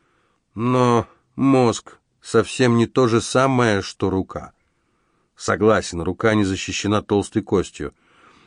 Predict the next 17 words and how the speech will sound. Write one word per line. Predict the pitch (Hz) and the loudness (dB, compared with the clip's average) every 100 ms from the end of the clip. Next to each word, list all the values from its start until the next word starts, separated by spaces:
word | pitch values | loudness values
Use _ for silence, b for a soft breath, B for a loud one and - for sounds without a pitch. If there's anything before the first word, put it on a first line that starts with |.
| b | b
«Вы | 107 165 | 0 2
взрослый | 156 151 208 185 175 156 | 2 2 4 4 2 0
человек», — | - 170 180 160 98 | 0 2 4 2 0
сказал | - 98 92 87 | -2 -2 0 0
мужчина. | 82 82 - 85 80 | -2 -6 -8 -6 -2
«Это | 120 151 | -4 0
не | 165 | -2
психиатрическое | 160 160 139 165 170 175 156 - - - 101 | -2 -6 -2 0 0 0 -2 -6 -8 0 0
отделение, | 95 95 135 170 151 92 85 90 | 0 -2 2 4 4 2 0 0
я | 101 | 0
не | 107 | 0
могу | 117 117 127 | 0 0 -2
задерживать | 101 117 127 113 95 98 92 | 0 0 2 0 2 0 0
вас | 101 92 | -2 -2
против | - 104 101 - | -2 -4 -4 -4
вашей | 104 104 - 113 | 0 0 0 -2
воли. | 113 139 92 | 2 0 0